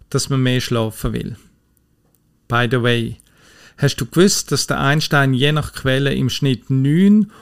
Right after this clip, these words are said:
oder gar bis zu zwölf Stunden geschlafen hat? Das einfach so nebenbei. Also du bist wieder verantwortlich,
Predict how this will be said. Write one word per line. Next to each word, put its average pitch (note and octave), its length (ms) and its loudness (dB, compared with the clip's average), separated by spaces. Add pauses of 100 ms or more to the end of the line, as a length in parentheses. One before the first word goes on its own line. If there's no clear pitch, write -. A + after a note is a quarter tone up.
(220)
oder D3 240 2
gar C#3 500 2
bis - 220 -2
zu C3 100 -4
zwölf C#3 480 0
Stunden D3+ 420 0
geschlafen D#3+ 540 0
hat? D#3 380 -2 (1600)
Das - 440 -4 (160)
einfach A#2+ 220 -6
so A#2+ 160 -4
nebenbei. A2+ 580 -8 (1800)
Also B2+ 280 -4 (200)
du A3 520 2
bist F#3 280 0
wieder E3+ 160 -4
verantwortlich, D3 880 -2